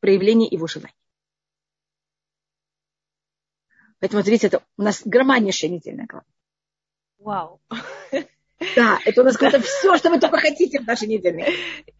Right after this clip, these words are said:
Speaker 2: Даже не знаю, откуда начать спрашивать.
Speaker 1: Да, извините, что я так это все на вас навалила.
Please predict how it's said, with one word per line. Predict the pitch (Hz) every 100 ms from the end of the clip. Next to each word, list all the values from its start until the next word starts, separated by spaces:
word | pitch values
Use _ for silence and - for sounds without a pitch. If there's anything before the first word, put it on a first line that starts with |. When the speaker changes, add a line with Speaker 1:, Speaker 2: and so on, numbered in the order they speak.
| _ -
Speaker 2:
Даже | 226 269 269
не | 269 254
знаю, | 233 240 247
откуда | 262 _ 262 247
начать | 254 262 - 254
спрашивать. | _ - 196 202 226 - 214
Speaker 1:
Да, | 208 247 208
извините, | 226 202 269 -
что | 262 254
я | 240
так | - 254
это | 254 247
все | - 269
на | 247
вас | 226 226
навалила. | 240 233 226 202 175